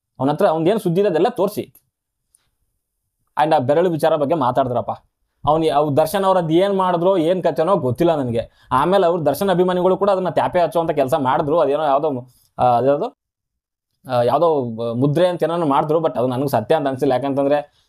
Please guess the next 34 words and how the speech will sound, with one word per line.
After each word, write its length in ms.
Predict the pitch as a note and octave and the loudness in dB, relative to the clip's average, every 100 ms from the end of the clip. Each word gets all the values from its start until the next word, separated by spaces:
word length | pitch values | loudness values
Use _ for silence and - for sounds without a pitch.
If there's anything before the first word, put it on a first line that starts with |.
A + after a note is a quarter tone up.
| _ - | _ -8
ಆ, 60 | A2 A2+ A2 | -2 0 2
ಜೈಲಲ್ಲಿರುವಂತ 580 | C3 F#3+ G3 F#3 F#3 F3+ | 2 2 2 0 0 0
ದರ್ಶನ್ 300 | - - F3 | -2 -2 -2
ಅವ್ರಿಗೆ 200 | E3 E3 | 0 0
ಅದ್ರ 180 | D#3 D3+ | 2 0
ಮುದ್ರೆ 460 | A#2+ B2 C3+ E3 | -2 -2 0 0
ಬಗ್ಗೆ 180 | E3 D#3+ | 0 0
ಎಲ್ಲ 100 | E3 | 0
ಗೊತ್ತಿದೆಯೋ 420 | C3+ B2+ D3+ D#3+ | 0 -2 0 0
ಗೊತ್ತಿಲ್ಲೋ 320 | C#3+ C3 C#3+ C#3 | 0 0 0 0
ಗೊತ್ತಿಲ್ಲ 280 | A2+ C3+ | 0 0
ನನಗೆ. 580 | C3 A2+ C#3+ - _ - - | 0 0 -2 -2 _ -20 -4
But 120 | B2 | 0
ಅವ್ರು 140 | B2+ C3 | 2 2
ಏನಕ್ಕೆ 200 | G3+ F#3+ | 2 2
ತೋರಿಸಿದ್ರು 320 | F#3+ F3 G3+ | 0 2 0
ಅನ್ನೋದು 340 | G3 G3+ A#3 | 2 2 2
ಮೀಡಿಯಾದವ್ರಿಗೆ 500 | E3+ D3+ E3+ F3 F3 | 0 0 0 0 -2
ತೋರಿಸಿದ್ರಾ 460 | F3+ F3 F3 F#3+ G3 | -2 -2 0 2 2
ಗೊತ್ತಿಲ್ಲ, 360 | D3+ A#2+ A#2 A2+ - _ _ - | -2 -2 -4 -4 -8 _ _ -2
ಅದು 100 | C#3 | 0
ಮುದ್ರೆ 300 | C#3+ D3+ F#3 | 2 2 0
ಮಾಡಿದ್ರಾ 320 | F#3 E3+ F#3+ | 0 0 0
ಗೊತ್ತಿಲ್ಲ. 380 | F#3 - - C3 | 0 -2 -2 -2
But 280 | C#3+ F3+ - _ - | 0 -4 -6 _ 0
ಇವ್ರಿವ್ರೇ 420 | D3+ G3+ G#3 G#3 | 2 4 2 0
ಏನೋ 180 | F#3+ G3+ | 0 0
ಒಂದು 160 | G3+ | 2
ಅಸಂಪ್ಷನ್, 340 | D#3 F#3 F#3 C#3+ - _ _ _ _ _ _ - D#3 | 0 0 -2 -4 -10 _ _ _ _ _ _ -4 0
ನಮಗೆ 260 | E3 F3 | 2 2
ತೋರಿಸಿದ್ರು, 420 | D#3+ E3 E3 E3 | 0 -2 0 0
ನಮಗೆ 240 | F3+ D3+ E3 | 0 0 0
ಮಾಡಿದ್ರು 360 | D3+ C#3+ C#3 | 0 0 0
ಅಂತ. 140 | C3 | 0